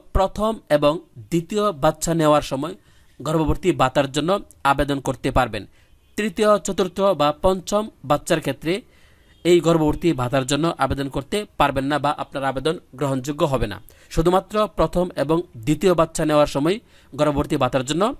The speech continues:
আবেদন করতে পারবেন। এখন আমরা জানব গর্ভবতী মাকে প্রতি মাসে কত টাকা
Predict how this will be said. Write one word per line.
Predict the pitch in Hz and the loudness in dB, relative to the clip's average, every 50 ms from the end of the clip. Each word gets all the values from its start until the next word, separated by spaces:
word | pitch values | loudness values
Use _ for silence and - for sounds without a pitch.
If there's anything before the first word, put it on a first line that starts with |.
| - - _ - 143 | -14 -10 _ 0 0
আবেদন | 147 160 151 147 131 | 2 2 0 -2 -4
করতে | 135 113 139 117 | -6 -4 -4 -4
পারবেন। | 117 107 101 95 - - _ _ _ _ _ _ _ _ _ _ - | -4 -4 -6 -8 -12 -14 _ _ _ _ _ _ _ _ _ _ 0
এখন | 165 175 - 254 262 240 | 0 2 2 2 2 4
আমরা | 226 196 180 170 | 2 2 0 0
জানব | 151 135 127 139 160 196 - _ _ _ _ _ _ _ - | -2 -4 -4 -8 -10 -10 -12 _ _ _ _ _ _ _ -8
গর্ভবতী | 147 135 175 190 196 220 208 208 180 - 196 165 | 0 2 2 2 4 2 2 0 0 0 0 0
মাকে | 151 143 - 175 180 196 - _ _ - | 0 -2 -2 -4 -6 -6 -6 _ _ -2
প্রতি | - 233 240 - 262 214 | 0 0 2 2 0 0
মাসে | 208 175 - 190 180 190 - _ _ _ _ - | 0 -2 -2 -4 -6 -6 -8 _ _ _ _ -2
কত | - 226 220 233 233 - | 0 0 2 2 2 0
টাকা | 233 208 214 | 0 0 0